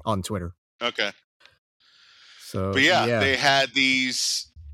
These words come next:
Speaker 2: beautiful high-res scans of this ridiculously rare Japanese Super Mario sixty-four guide,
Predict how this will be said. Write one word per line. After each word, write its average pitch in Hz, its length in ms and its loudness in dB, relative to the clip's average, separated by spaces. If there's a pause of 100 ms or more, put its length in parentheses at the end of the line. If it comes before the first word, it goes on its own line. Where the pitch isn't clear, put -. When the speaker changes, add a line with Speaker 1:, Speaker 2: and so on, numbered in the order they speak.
(200)
Speaker 2:
beautiful 135 1000 -2
high-res 131 520 2
scans 117 920 0
of 110 600 -2
this - 580 -6 (840)
ridiculously 117 760 -2
rare 110 520 0
Japanese 107 640 -4
Super 104 260 -8
Mario 104 340 -6
sixty-four 135 680 -8
guide, 95 460 0